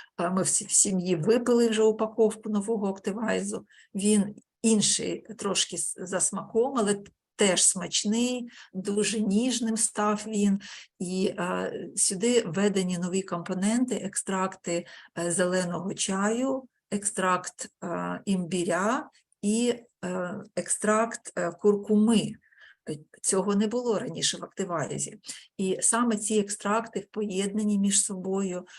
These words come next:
е, вони, е, ще, е, збагачені, вони несуть на собі, е, ще поліфеноли, і це саме дає, ем, найбільшу якість, тому що поліфеноли —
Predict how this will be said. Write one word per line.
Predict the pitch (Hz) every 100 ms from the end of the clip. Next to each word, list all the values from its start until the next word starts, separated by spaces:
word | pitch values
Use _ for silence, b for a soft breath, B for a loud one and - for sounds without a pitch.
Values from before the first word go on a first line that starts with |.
| B B 180
е, | 175 175
вони, | 185 196 214 220 -
е, | 170 165
ще, | - - 196 196 -
е, | 175 175
збагачені, | 175 175 190 190 202 196 - 175 -
вони | 190 190 202
несуть | 180 - 208
на | 175
собі, | 151 170 170 180 - - -
е, | 170 165 175 - - - - 202
ще | - - 180
поліфеноли, | - 202 180 - 202 180 165 160 196 247 - B B B _ -
і | 190
це | 185 - 202
саме | - 247 254 226
дає, | - 180 - 175 190 226 233 233
ем, | 170 170 175 170 - 208 _ _
найбільшу | 190 196 - 202 - 208
якість, | 190 151 147 214
тому | - 185
що | 208 208
поліфеноли — | 220 214 202 214 196 226 262 240